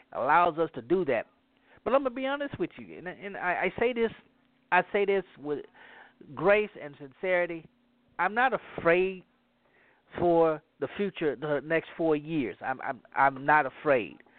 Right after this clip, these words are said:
I will not buy into the rhetoric that's being presented by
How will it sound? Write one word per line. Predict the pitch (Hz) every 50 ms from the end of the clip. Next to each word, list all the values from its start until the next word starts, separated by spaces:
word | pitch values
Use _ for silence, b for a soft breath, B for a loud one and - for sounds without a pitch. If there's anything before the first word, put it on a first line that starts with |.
| B B B B B B B B
I | - 143 143 131
will | 123 139 156 196 220
not | 240 226 208 208 185 143 117 110 107
buy | 139 147 156 156 151 156 147 131 - -
into | 107 131 131 135 131 - 151 143 131 127 127
the | 120 117 113
rhetoric | 113 135 151 165 156 143 143 135 127 -
that's | 135 120 113 _
being | - 143 139 131
presented | - 127 110 117 127 156 165 156 143 127 - 113
by | 120 131 131 135 131 127 127 123